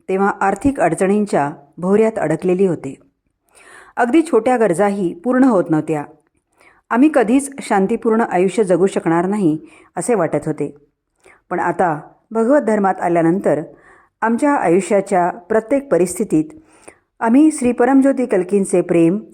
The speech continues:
व आशीर्वादांचा आनंद घेत आहोत. आधुनिक सुखसोयी असलेले नवीन घर बांधणे ही आमची पहिली प्रार्थना होती. आम्ही जसे दृश्य डोळ्यापुढे बघितले, अगदी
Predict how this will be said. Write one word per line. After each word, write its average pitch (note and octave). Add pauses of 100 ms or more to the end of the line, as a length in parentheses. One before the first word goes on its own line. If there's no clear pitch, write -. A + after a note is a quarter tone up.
व F3+
आशीर्वादांचा G#3 (340)
आनंद G3
घेत E3
आहोत. D3+ (1000)
आधुनिक C#4
सुखसोयी B3+
असलेले F#3
नवीन G3+
घर F#3+
बांधणे E3 (360)
ही A#3
आमची D#3+
पहिली G3+
प्रार्थना E3+
होती. D#3 (1040)
आम्ही G3
जसे F#3+
दृश्य F3+ (480)
डोळ्यापुढे B3+
बघितले, E3 (460)
अगदी A#3+